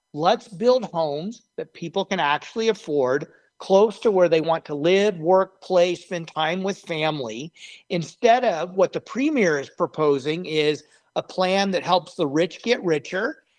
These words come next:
It's gonna make the housing affordability crisis worse, and it's gonna force young families in particular to drive much further to have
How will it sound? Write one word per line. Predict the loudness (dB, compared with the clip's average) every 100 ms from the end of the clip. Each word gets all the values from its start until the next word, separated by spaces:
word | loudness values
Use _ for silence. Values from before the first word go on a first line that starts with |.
| _ -14
It's | -8
gonna | -4 -2
make | -2 -2
the |
housing | 2 2 2 -2
affordability | 0 0 2 2 2 0
crisis | -2 -2 -2 -8 -6
worse, | -2 0 0 -4 -20 _ -6
and | -4
it's | -4
gonna | -2 0 0
force | -4 2 4 4 0 -18 _ -4
young | 0 0 0
families | -2 0 2 0
in | 0 -8
particular | -6 -4 -2 0 0 -2
to | -4 -6
drive | -2 4 6 6 4 2 -4 -6 -10 _ _ _
much | -4 2 2 0
further | -12 -4 2 2 0 -4
to | -6
have | -4 -6